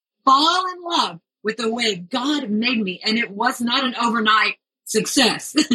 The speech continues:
<laughs> but now I am. I wish I would have been that way when I was right in the beginning, but it, it was a painful journey. But that's part of the process too. The pain, you should use the pain to steer you again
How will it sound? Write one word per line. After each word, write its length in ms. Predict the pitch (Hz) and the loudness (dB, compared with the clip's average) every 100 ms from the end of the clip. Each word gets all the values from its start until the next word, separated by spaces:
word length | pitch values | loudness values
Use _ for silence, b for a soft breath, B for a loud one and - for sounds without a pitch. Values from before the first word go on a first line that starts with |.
| - | -4
<laughs> 320 | _ _ _ - | _ _ _ 0
but 200 | 247 220 | 2 2
now 320 | 247 339 311 | 2 2 0
I 300 | 247 254 202 | 0 0 -2
am. 160 | 156 151 _ _ _ | -4 -14 _ _ _
I 120 | 226 262 | -4 -2
wish 180 | 359 | 0
I 80 | 330 | 0
would 140 | 302 269 | 0 -2
have 100 | 226 | -2
been 140 | 277 | -2
that 160 | 254 247 | 0 0
way 140 | 247 | -2
when 140 | 233 | 0
I 100 | 214 | -2
was 300 | 202 202 - _ _ _ _ - | -2 -8 -16 _ _ _ _ -14
right 320 | 202 240 247 240 | -2 2 2 0
in 120 | 240 | -6
the 80 | 233 | -2
beginning, 380 | 214 214 190 165 | -2 -2 -4 -8
but 160 | 175 160 - | -14 -14 -6
it, 220 | 233 208 | -6 -2
it 100 | 269 | 0
was 260 | 269 294 254 | 2 2 2
a 180 | 277 233 _ | -2 -4 _
painful 520 | 294 294 349 - 277 196 | 2 2 2 0 0 2
journey. 500 | 214 196 170 151 _ _ _ _ _ _ | 0 -2 -4 -12 _ _ _ _ _ _
But 160 | 233 233 | 0 4
that's 240 | 277 330 | 2 2
part 180 | - 294 | 0 0
of 60 | 269 | 0
the 100 | 262 | -2
process 500 | 277 247 - 240 - | -2 -4 -4 -8 -2
too. 140 | 285 | -2
The 140 | 208 - _ | -2 -6 _
pain, 420 | 262 285 269 220 190 | -2 2 2 0 -2
you 120 | 226 | -4
should 180 | 220 208 | -4 -4
use 180 | 254 226 | -4 -4
the 80 | 220 | -8
pain 300 | 233 233 208 | -2 0 -2
to 60 | |
steer 400 | 185 - - 240 | -4 -8 -4 -2
you 260 | 240 226 220 | 0 2 0
again 460 | 202 196 240 180 175 | -2 -2 0 -2 -6